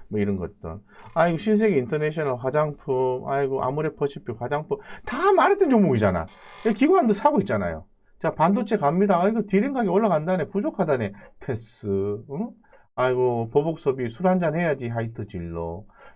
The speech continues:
기름값 올라간다는데 웃자노. 에스오일. 어,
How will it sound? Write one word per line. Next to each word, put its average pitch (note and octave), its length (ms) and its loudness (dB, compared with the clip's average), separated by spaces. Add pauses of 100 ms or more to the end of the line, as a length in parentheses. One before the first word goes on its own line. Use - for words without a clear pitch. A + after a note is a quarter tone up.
기름값 G3+ 380 0
올라간다는데 F2+ 680 -2
웃자노. G2 640 -4
에스오일. E2 800 -6 (460)
어, G#2 240 -2